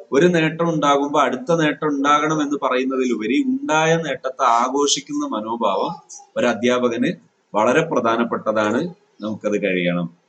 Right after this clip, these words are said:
ഈ ഗുണങ്ങൾ ഒരു അധ്യാപകൻ ഉണ്ടായാൽ അവരുടെ പഠനയാത്രയിൽ വളരെയേറെ വിലമതിക്കാൻ പറ്റാത്ത, ആ, വലിയ നേട്ടങ്ങൾ ഉണ്ടാക്കാൻ കഴിയും. വളരെ വലിയ പ്രയാസങ്ങൾ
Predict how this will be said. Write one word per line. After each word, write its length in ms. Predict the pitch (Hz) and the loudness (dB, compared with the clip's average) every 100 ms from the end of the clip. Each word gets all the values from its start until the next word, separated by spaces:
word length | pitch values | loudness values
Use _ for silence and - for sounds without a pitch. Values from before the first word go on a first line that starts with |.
| _ _ - - | _ _ -20 -4
ഈ 160 | 135 165 | 0 2
ഗുണങ്ങൾ 580 | 160 151 151 160 160 - _ _ _ _ _ _ _ | 2 2 2 2 0 -6 _ _ _ _ _ _ _
ഒരു 100 | 135 | 0
അധ്യാപകൻ 540 | 135 120 139 139 143 147 | 0 2 2 2 0 2
ഉണ്ടായാൽ 580 | 120 117 110 110 95 - - _ _ | 2 2 2 2 0 -8 -18 _ _
അവരുടെ 680 | 113 127 143 143 143 135 - 123 | -2 0 2 4 6 6 4 0
പഠനയാത്രയിൽ 1120 | 113 127 147 147 113 92 113 117 120 139 - _ _ _ | 0 0 2 2 0 -2 -4 2 2 2 -4 _ _ _
വളരെയേറെ 1000 | 101 110 120 131 143 143 147 139 123 127 | 2 4 4 4 4 4 4 4 4 4
വിലമതിക്കാൻ 760 | 123 110 117 127 123 120 139 135 | 0 0 0 -2 -4 -4 -4 -2
പറ്റാത്ത, 520 | 123 - 117 117 - 120 - - _ - | -4 -2 -4 -4 -2 -2 -2 -12 _ 0
ആ, 180 | 104 104 | 4 4
വലിയ 580 | 98 104 131 160 156 123 - - | 4 2 4 6 4 0 -10 -8
നേട്ടങ്ങൾ 600 | 113 120 123 147 139 135 | -2 -2 -2 -4 0 0
ഉണ്ടാക്കാൻ 560 | 117 107 101 - 110 104 | 0 -2 -4 -4 -6 -4
കഴിയും. 380 | 98 101 143 - _ _ _ _ | -2 -2 -4 -8 _ _ _ _
വളരെ 260 | 107 127 151 | 0 2 2
വലിയ 240 | 151 147 | 4 4
പ്രയാസങ്ങൾ 840 | 151 131 123 127 131 135 131 131 | 4 4 4 4 2 -2 0 0